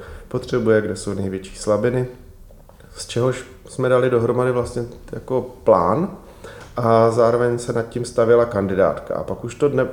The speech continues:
čím dál víc bylo sofistikovanější v tom, že jsme třeba věděli, že ještě nám chybí z téhle části města sportovec, eh, ideálně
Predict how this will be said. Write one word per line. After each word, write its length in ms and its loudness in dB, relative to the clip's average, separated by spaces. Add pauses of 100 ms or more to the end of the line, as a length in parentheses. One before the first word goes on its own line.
(160)
čím 280 -4
dál 260 2
víc 240 -6
bylo 400 2 (280)
sofistikovanější 1000 -2
v 100 -14
tom, 200 4
že 120 -2
jsme 180 -6
třeba 240 0
věděli, 460 2
že 220 -4 (400)
ještě 300 -4
nám 240 2
chybí 540 -6
z 200 -10
téhle 320 0
části 520 -2
města 720 0
sportovec, 1200 -2
eh, 300 0 (480)
ideálně 800 2